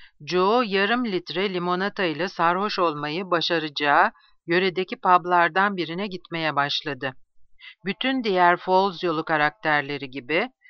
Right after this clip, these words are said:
zararsız bir varlık, bölge insanları tarafından çok sevilen masum bir eğlence kaynağıydı.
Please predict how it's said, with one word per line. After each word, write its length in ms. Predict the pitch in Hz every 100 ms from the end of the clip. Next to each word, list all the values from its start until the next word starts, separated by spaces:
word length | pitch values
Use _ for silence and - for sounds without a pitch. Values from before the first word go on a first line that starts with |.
| _
zararsız 760 | - 165 185 196 190 202 233 185
bir 100 | 165
varlık, 680 | 143 127 135 131 135 226 - - _ _ _ -
bölge 420 | 170 190 190 262
insanları 680 | 208 190 208 190 196 202 214
tarafından 680 | 196 160 160 160 156 165 175
çok 240 | 220 214
sevilen 640 | - 160 143 139 147 226 254 _ _
masum 560 | - 180 185 185 254 262
bir 140 | 220
eğlence 580 | 202 180 175 175 170 170
kaynağıydı. 880 | 165 147 131 127 127 127 123 113 131